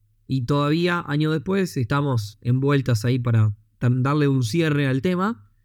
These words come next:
Pero bueno, sepan que a pesar de que incurrimos en grandes pérdidas, estamos cerca de poder, eh, cerrar esas pérdidas. Pero bueno, fue un fracaso total.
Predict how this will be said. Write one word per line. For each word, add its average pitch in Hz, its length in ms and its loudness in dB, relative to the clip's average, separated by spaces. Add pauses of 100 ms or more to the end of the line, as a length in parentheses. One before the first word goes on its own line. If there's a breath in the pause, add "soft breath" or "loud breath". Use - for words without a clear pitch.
(120)
Pero 131 180 0
bueno, 113 340 2 (460)
sepan 156 480 0
que 151 200 2
a 135 120 -2
pesar 165 380 0
de 165 140 -2
que 135 800 0
incurrimos 135 600 0
en 131 100 -2
grandes 160 360 0
pérdidas, 175 560 -2
estamos 131 600 -2
cerca 143 440 -2
de 123 120 2
poder, 120 460 2 (460)
eh, 107 240 6
cerrar 123 580 0
esas 110 300 -2
pérdidas. 131 720 0
Pero 123 160 2
bueno, 110 260 4
fue 123 220 2
un 160 180 2
fracaso 117 680 0 (360)
total. 117 520 2